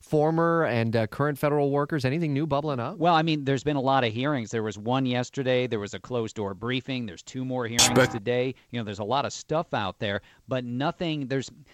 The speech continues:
Speaker 2: let me put it this way. There's not no, much new news that's coming out of the feds. They're not giving many details. They're not discussing how many people.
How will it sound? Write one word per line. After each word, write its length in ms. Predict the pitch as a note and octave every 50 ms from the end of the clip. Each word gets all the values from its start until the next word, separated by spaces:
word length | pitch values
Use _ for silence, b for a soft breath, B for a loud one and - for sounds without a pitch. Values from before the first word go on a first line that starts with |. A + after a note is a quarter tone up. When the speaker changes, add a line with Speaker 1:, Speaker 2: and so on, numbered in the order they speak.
| b b b b
Speaker 2:
let 100 | - D#3
me 60 | C#3+ C3
put 180 | - E3+ D3
it 80 | C#3 A2+
this 160 | D#3 C#3+ -
way. 160 | C3 G2+ - -
There's 180 | D3 C#3+ - -
not 200 | E3+ F#3 D3+ D3
no, 260 | D3 C#3+ C#3+ D3 -
much 340 | C#3 C3 C#3 C#3 - - -
new 400 | G#2+ A2+ B2+ C3+ C#3 D3 C#3 B2+
news 560 | A#2+ A#2 A#2 B2 C#3 D3 C#3 A#2 F#2+ E2 -
that's 220 | - G#2+ F#2+ - -
coming 320 | - B2+ A2 G#2 G2+ G2
out 160 | G2+ F#2+ F#2
of 60 | F#2
the 60 | F2+ G2
feds. 400 | - - B2 G2+ F2 E2 - -
They're 200 | B2 A2+ A2+ A2+
not 360 | A2+ A#2 B2 C#3 D3 - C3+
giving 300 | A#2+ B2+ A#2+ B2 B2 A#2
many 240 | A#2 A#2 A2+ A2+ G#2+
details. 560 | - A#2 G#2 G2+ - - A2 G#2+ G#2+ G#2+ G2
They're 160 | - A2 G2
not 240 | G#2+ A2 B2+ C3 -
discussing 520 | B2+ A2 - - C3+ A#2+ A2+ - C3 A2+
how 220 | G#2+ A2 A#2 A2+ A2
many 280 | A2 G#2+ G#2+ G#2+ G#2
people. 420 | - - A2+ G2+ - A2+ G#2 G2+